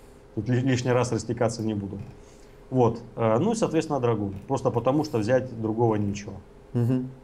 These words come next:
Speaker 1: А, если кто-то думает, что может взять рапирщика, фенсера на седьмом круге, нет. А, скиллы рапирщика с катафрактом не работают. Это приводит к автоматическому дизмаунту.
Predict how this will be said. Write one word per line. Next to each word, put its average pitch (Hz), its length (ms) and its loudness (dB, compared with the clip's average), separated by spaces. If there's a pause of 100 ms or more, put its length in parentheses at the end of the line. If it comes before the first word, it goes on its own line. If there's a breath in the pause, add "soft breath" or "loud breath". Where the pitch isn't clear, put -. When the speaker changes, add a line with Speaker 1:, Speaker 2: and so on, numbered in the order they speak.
Speaker 1:
А, 113 240 4
если 151 260 4
кто-то 156 280 2
думает, 147 320 2
что - 160 -4
может 127 340 2
взять 113 320 2
рапирщика, 170 640 0
фенсера 131 640 2 (240 loud breath)
на 120 160 2
седьмом 123 400 4
круге, 113 440 4
нет. 113 300 4 (460)
А, 104 400 4
скиллы 143 460 6
рапирщика 135 840 4
с - 260 -8
катафрактом 120 560 0
не 110 100 2
работают. 101 460 0 (320 loud breath)
Это 123 260 4
приводит 139 400 4
к - 60 -4
автоматическому 117 680 0
дизмаунту. 101 580 0